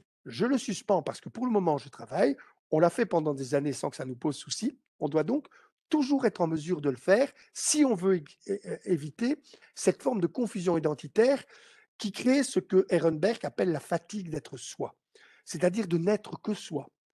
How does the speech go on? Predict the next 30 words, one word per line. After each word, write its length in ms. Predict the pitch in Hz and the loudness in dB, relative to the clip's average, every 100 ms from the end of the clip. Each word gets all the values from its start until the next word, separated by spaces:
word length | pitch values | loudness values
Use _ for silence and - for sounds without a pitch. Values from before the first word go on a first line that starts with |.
| _ - | _ 0
lorsque 400 | 165 - - 220 294 415 | 0 0 -6 -2 0 0
vous 140 | 139 170 | -2 0
n'avez 200 | 175 190 | 2 0
plus 400 | _ 262 269 269 | _ 2 2 2
d'autre 460 | 151 277 349 339 | -4 0 0 -2
récit 500 | 196 185 170 - 165 - | -2 -2 -4 -10 -12 -8
à 100 | 131 | -8
faire 300 | - 156 131 | 0 0 2
à 60 | 131 | -4
propos 280 | 165 190 | -6 -6
de 80 | 147 | -6
vous-même 380 | 147 143 139 233 _ _ - - _ - | -2 0 -2 -4 _ _ -20 -20 _ -4
que 100 | 196 | -4
celui 320 | - 233 240 | -2 -4 0
d'un 160 | 160 | 0
parent 560 | 143 - 147 127 135 - _ _ _ - | 2 4 4 2 -6 -8 _ _ _ -6
qui 120 | 180 | 4
n'a 120 | 180 | 4
vécu 520 | 156 165 - 214 247 _ _ _ _ - | 4 -4 -4 -4 -4 _ _ _ _ 4
que 220 | 294 254 _ - | 4 4 _ 2
par 180 | 165 | 2
l'intermédiaire 720 | 147 147 - 139 143 135 147 131 | 2 -2 -4 -6 -4 -4 -4 -6
de 100 | 123 | -12
ses 220 | 135 120 | -14 -14
enfants. 340 | 110 - - _ - - - - | -16 -18 -20 _ -20 -20 -20 -14
Méfiez-vous 800 | 135 170 226 - 214 165 151 190 _ _ _ 139 | -2 2 2 0 -4 -2 -6 -6 _ _ _ -4
de 320 | 127 180 247 | 4 4 4
ce 200 | - 165 | -6 -6
que 160 | - 135 | -6 -8
produit 600 | - 220 175 147 147 | -4 -4 -4 -6 -12